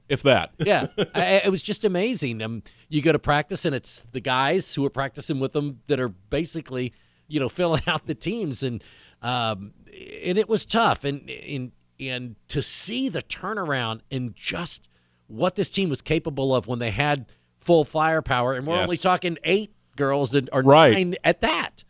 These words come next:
Speaker 2: uh, was just amazing. But Jada Walker is gonna be sensational.
Speaker 1: Mm-hmm.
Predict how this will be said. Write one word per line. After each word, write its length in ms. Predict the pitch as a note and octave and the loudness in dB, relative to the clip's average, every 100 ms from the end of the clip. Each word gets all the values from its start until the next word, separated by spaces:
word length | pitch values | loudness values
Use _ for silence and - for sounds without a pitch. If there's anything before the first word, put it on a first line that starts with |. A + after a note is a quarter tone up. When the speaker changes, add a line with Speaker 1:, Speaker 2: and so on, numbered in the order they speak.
| _ _ A#2+ | _ _ -16
Speaker 2:
uh, 220 | A#2+ A2+ | -14 -10
was 160 | B2 C3 | -8 -6
just 240 | G3 - | -4 -6
amazing. 440 | A#2 A#2 B2+ A#2 G2+ | -8 -8 -8 -8 -10
But 120 | G#2 | -4
Jada 220 | G3 F3+ | 0 0
Walker 340 | A#2 B2 B2 | 2 0 0
is 120 | A#2 - | -6 -6
gonna 180 | A2 | -6
be 140 | G2+ G2 | -6 -4
sensational. 720 | - G2+ - G#2+ - G#2+ A2+ | -4 -4 -6 -6 -8 -8 -6
Speaker 1:
Mm-hmm. 200 | G2 | -4